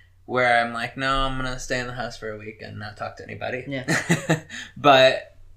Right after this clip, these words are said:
Speaker 1: um, it's something that you struggle with, maybe not every day, but it, it comes up every now and then.
Speaker 2: Mm-hmm.
Speaker 1: But you develop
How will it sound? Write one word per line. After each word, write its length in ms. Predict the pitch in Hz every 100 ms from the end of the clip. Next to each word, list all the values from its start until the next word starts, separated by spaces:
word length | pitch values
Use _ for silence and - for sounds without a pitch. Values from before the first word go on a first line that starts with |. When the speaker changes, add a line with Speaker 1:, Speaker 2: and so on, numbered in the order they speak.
| -
Speaker 1:
um, 600 | 120 120 120 117 113 120 120 - - - -
it's 160 | 139 139
something 300 | 156 160 151
that 120 | 143
you 160 | 135 131
struggle 440 | - 131 135 135
with, 220 | 135 135 - - _ _ _ _ _ _ - - - _ _ _ _
maybe 280 | 165 196 190
not 160 | 160 127
every 260 | 127 123
day, 200 | 120 127
but 180 | 131 127
it, 160 | 143 147
it 120 | 160
comes 240 | 175 165
up 180 | 139 127
every 200 | 123 120
now 180 | 117 117
and 80 | 120
then. 220 | 123 143 -
Speaker 2:
Mm-hmm. 140 | 127 123
Speaker 1:
But 160 | 131
you 220 | 131 127 120
develop 500 | 113 123 127 -